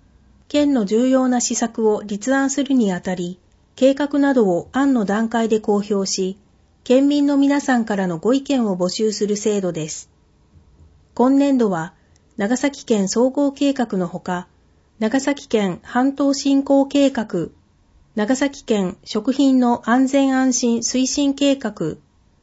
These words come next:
長崎スポーツビジョン、仮称、長崎県の道づくり基本方針などの計画についてご意見を募集します。実施予定はこちら、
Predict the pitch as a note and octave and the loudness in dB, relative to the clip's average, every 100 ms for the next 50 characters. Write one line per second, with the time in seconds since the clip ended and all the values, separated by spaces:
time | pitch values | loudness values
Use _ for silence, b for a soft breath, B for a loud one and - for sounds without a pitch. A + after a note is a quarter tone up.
0 | _ _ _ _ A3 A3+ C#4 C4 - F3 | _ _ _ _ -2 2 2 0 -2 -4
1 | - - - C#4 C#4 C4+ C#4 B3 F#3 E3 | -4 -6 0 2 2 -2 0 0 -2 -4
2 | - _ _ G3 F#3+ G#3+ G3+ F#3+ F#3+ - | -10 _ _ -8 -4 -2 0 0 -4 -10
3 | _ _ _ _ - - - _ G#3+ B3 | _ _ _ _ -20 -20 -20 _ -2 0
4 | C#4 C#4+ - C4 A#3 G3+ F3+ - G#3 G#3+ | 0 -2 -2 0 2 0 -2 -4 -4 -2
5 | C4+ C#4+ D4 G#3+ G3 G#3 A3+ C#4 C4+ D4+ | 0 0 0 -2 -2 -2 0 0 0 0
6 | C#4+ B3 A#3 A3 G3 F3+ E3 G#3+ A#3+ C4 | 0 0 2 2 0 -2 -2 -2 0 -2
7 | C4 B3 B3 C4 A3+ F3+ D#3 - G#3 C4 | 0 0 0 -2 -2 -4 -6 -2 2 2
8 | C4+ C#4 A#3 G3+ F3+ F3 F#3+ F#3 F#3 E3 | 2 0 2 0 -2 -2 -2 -2 -4 -4
9 | D#3+ - - _ _ _ _ _ _ _ | -8 -12 -16 _ _ _ _ _ _ _
10 | _ _ - G#3 G#3 C#4 D4 D4 C4 G#3+ | _ _ -6 -4 -2 0 0 2 2 2
11 | F3+ - F3 F#3+ F#3 - | -2 -6 -6 -2 -2 -4